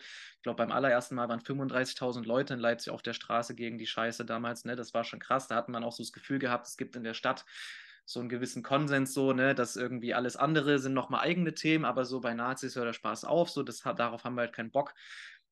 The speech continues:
Und, äh, ich glaub auch, dass der Großteil in Leipzig nach wie vor keinen Bock da drauf hat, aber die Leute sind einfach extrem müde geworden, ne? Das ist halt, das macht ja auch was mit dir als Stadt und auch,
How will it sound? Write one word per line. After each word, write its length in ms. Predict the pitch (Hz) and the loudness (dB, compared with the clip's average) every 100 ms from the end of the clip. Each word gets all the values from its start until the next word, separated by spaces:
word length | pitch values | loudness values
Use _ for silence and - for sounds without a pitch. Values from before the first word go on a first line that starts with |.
| _ _ _ - | _ _ _ -8
Und, 360 | 120 120 113 | -2 -2 -2
äh, 180 | 120 120 | 2 2
ich 80 | 117 | 2
glaub 200 | 127 135 | 4 6
auch, 80 | 196 | 6
dass 160 | - 131 | 2 0
der 120 | 123 | 0
Großteil 400 | - 139 - 135 | 0 -4 2 2
in 100 | 123 | 4
Leipzig 300 | 120 120 - | 2 2 -2
nach 160 | 123 123 | -2 -2
wie 60 | |
vor 160 | - 135 | 2 2
keinen 160 | 135 | 2
Bock 160 | 123 135 | 0 2
da 120 | 143 | 2
drauf 240 | 117 123 - | 2 0 0
hat, 160 | 131 | 0
aber 160 | 120 117 | 0 0
die 80 | 117 | -2
Leute 260 | 117 127 | -2 -4
sind 100 | 123 | -4
einfach 200 | 117 117 | -4 0
extrem 380 | 110 - - 120 | -2 -2 -8 -4
müde 260 | 127 143 143 | 0 4 4
geworden, 400 | 123 117 113 113 | 2 0 2 2
ne? 140 | 123 | 0
Das 180 | 123 - | 0 -2
ist 140 | 123 | -2
halt, 160 | 127 110 | 0 0
das 100 | 113 | 0
macht 220 | 120 - | -2 0
ja 80 | 131 | -2
auch 160 | 120 123 | -2 -2
was 160 | 120 | -4
mit 160 | 127 - | -6 -2
dir 100 | 123 | 0
als 160 | 120 | 2
Stadt 280 | - 127 131 | 0 0 -2
und 120 | 120 | -2
auch, 240 | 117 117 | -2 -2